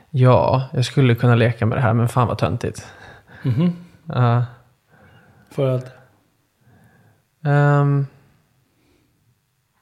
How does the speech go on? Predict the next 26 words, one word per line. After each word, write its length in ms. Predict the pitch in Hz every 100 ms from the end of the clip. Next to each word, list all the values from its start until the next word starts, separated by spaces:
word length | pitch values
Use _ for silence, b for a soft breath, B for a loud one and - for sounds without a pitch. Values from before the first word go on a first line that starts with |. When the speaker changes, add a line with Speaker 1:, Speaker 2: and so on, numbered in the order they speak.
| _ _ _ _ _ _ _ _ _ _ _ _ _ _ _ _ _ _ _ _ _ _ _ _ _ _ _ _ _ b b b 139
Speaker 1:
Därför 220 | 135 -
att 100 | 139
någonstans 460 | 147 147 139 135 123
så 100 | 117
är 120 | 127
det 120 | -
så 140 | - 123
här, 180 | 117 - _ - - - - - -
det 380 | 131 127 123
är 200 | 127 113
liksom 360 | 120 123 - 120
ett, 240 | 110 -
ändå 180 | - 123
ett 220 | 110 - - _ -
fysiskt 500 | 127 117 117 - -
tillstånd 680 | - 123 110 - 113 113 127
som 100 | -
är 60 | 123
typ 140 | 143
väldokumenterat. 920 | 120 107 107 - - - - - -
Och 60 | 120
det 40 |
är 20 | 127
så 80 |
här, 60 | 131
jag, 120 | 131